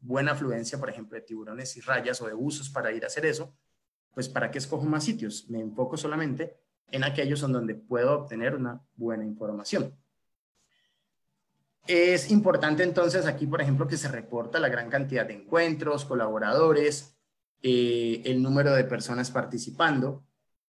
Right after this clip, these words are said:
Y este artículo también resalta la potencialidad de la colaboración, que es otro elemento importante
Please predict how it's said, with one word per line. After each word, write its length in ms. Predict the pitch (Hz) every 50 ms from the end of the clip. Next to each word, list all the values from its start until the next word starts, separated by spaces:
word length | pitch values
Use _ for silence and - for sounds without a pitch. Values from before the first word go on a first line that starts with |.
| _ _ _ _ _ _ _ _ _ _
Y 400 | 170 202 220 240 247 - - - _ _ _ -
este 420 | 143 147 143 139 175 175 175 175
artículo 640 | 170 170 170 - - 185 147 - 147 147 147 147 139
también 340 | 135 123 120 120 123 120 123
resalta 640 | 131 147 147 156 160 143 135 139 139 131 131 -
la 220 | - 131 131 127 -
potencialidad 760 | 131 123 - 131 127 123 - 127 120 120 117 117 120 123 - - - _ _
de 160 | 139 151 151
la 140 | 147 139 139
colaboración, 580 | 127 120 113 107 107 104 104 - 180 151 113
que 120 | - 120 123
es 180 | 117 - - -
otro 260 | 147 147 143 151 160
elemento 380 | 151 139 123 120 113 110 127
importante 760 | 143 139 139 143 - - - 135 135 135 139 139 139 139 -